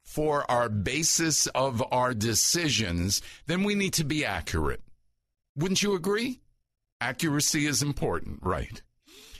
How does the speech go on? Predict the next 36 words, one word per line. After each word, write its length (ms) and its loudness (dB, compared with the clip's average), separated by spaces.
Now, 160 0
some 280 2
might 240 2
cite 420 0
the 320 -2
following 400 0
scripture, 540 0
Matthew 720 0
five. 720 -2
"You 140 0
have 180 0
heard 240 2
it 140 -2
said 560 0
to 120 0
those 360 2
of 140 0
old, 440 0
'You 160 0
shall 260 2
not 280 0
murder.'" 560 0
And 140 -2
again, 460 -2
by 160 0
the 100 -2
way, 360 0
I, 380 0
I 40 -2
would 180 -2
just 280 2
mention 640 0
that 160 0
the 80 -2
King 320 -2
James 720 2